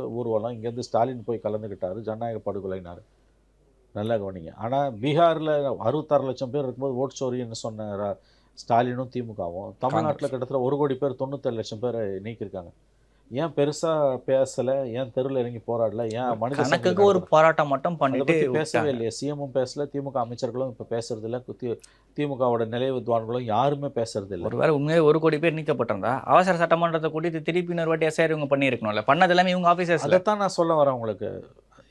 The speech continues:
Speaker 1: பீகார்ல அறுபத்தாறு லட்சம் பேரை நீக்கினதுக்கு ஓட்டு சோரின்னு பெரிய அளவுல அலப்பறை செய்த காங்கிரஸ், திமுக, இங்கேருந்து முதலமைச்சர் ஸ்டாலினை பீகார்ல போய் கலந்துக்கிட்டாரு.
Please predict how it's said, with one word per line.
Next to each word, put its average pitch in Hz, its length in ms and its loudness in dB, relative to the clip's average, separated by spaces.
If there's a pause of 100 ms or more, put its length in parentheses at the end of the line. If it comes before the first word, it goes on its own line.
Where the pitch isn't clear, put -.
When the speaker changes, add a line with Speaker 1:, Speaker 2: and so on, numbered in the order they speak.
(760)
Speaker 1:
பீகார்ல 143 480 4
அறுபத்தாறு 147 680 4
லட்சம் 131 340 -2
பேரை 143 280 0
நீக்கினதுக்கு 123 520 -6
ஓட்டு 131 340 -2
சோரின்னு 120 340 -6
பெரிய 127 360 -4
அளவுல 120 220 -2
அலப்பறை 127 380 0
செய்த 117 340 -6
காங்கிரஸ், 107 600 -4 (220)
திமுக, 101 380 -4 (120)
இங்கேருந்து 123 480 -6
முதலமைச்சர் 117 460 -4 (100)
ஸ்டாலினை 120 420 0
பீகார்ல 113 360 -2
போய் 104 240 -6
கலந்துக்கிட்டாரு. 101 540 -6